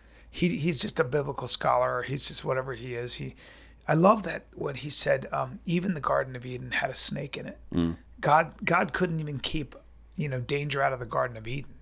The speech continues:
Speaker 1: That's kinda crazy. It's like, whatever you do, just don't eat that apple over there. And don't let that devil get in your ear,
Speaker 2: Mm-hmm.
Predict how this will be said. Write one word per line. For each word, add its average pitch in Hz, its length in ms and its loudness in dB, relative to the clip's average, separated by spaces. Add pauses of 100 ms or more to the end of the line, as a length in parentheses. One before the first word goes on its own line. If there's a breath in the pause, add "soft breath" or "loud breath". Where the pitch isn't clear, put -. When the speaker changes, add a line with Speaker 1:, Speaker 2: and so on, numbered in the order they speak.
Speaker 1:
That's - 160 2
kinda - 220 -4
crazy. - 560 -4 (380 soft breath)
It's - 100 -4
like, 151 200 2
whatever 220 220 8
you 220 100 10
do, 220 240 8
just 165 300 0
don't 226 260 8
eat 233 200 4
that 202 320 4
apple 185 440 4
over 131 240 4
there. 120 360 0 (460 soft breath)
And 135 100 2
don't 220 200 10
let 208 200 6
that 180 520 0
devil 156 500 6 (140)
get 175 200 4
in 151 80 -6
your 131 160 0
ear, 131 280 2
Speaker 2:
Mm-hmm. 87 220 0